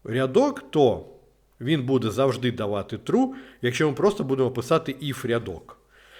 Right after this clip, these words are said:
І тільки пустий рядок буде давати false. Це ми теж обговорюємо. Таким чином, консоль дуже допомогла нам ідентифікувати помилку. Ну і ще дві дуже короткі таски, але одна з моїх любимих тасок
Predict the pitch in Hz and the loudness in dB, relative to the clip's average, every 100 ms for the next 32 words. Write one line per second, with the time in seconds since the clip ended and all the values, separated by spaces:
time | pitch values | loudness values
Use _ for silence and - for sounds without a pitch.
0 | - 131 127 143 120 117 143 - 123 107 | -12 -8 -6 -4 -4 -4 -8 0 2 2
1 | 110 202 170 120 104 104 110 139 127 107 | 2 0 0 -2 -2 -2 -2 -2 -4 -6
2 | 110 90 - - 156 117 147 165 - - | -8 -8 -8 -4 -4 0 2 0 -4 -2
3 | 135 107 101 92 85 80 82 - - - | -2 0 -4 -4 -6 -10 -14 -20 -20 -20
4 | - - - 127 277 262 - 185 165 - | -20 -8 -4 0 0 2 4 4 2 0
5 | 151 151 208 202 123 156 160 117 - - | 0 2 6 6 6 0 2 2 0 -2
6 | 113 107 123 113 101 117 151 104 104 104 | -2 0 0 0 -4 -6 -6 -4 -6 -8
7 | - 113 117 135 196 160 - 101 87 90 | -10 -8 -2 0 0 -2 -4 -4 -4 -8
8 | 120 208 285 214 - 196 123 107 160 202 | -6 0 2 2 4 4 4 -2 -2 -4
9 | - - - - 123 214 202 208 117 120 | -8 -20 -20 -6 0 2 0 0 0 2
10 | 147 - 131 127 107 90 - 196 202 - | 2 0 -6 -2 -4 -6 -4 -4 -4 -10
11 | - 160 226 262 - 143 131 127 143 151 | -4 2 4 4 0 -4 -2 -2 -2 -2
12 | 151 151 156 143 143 165 180 123 117 143 | -4 -4 -6 -8 -2 2 2 2 0 0
13 | 123 120 120 127 110 90 - - 247 254 | -2 -4 -2 0 -2 -4 -4 0 0 0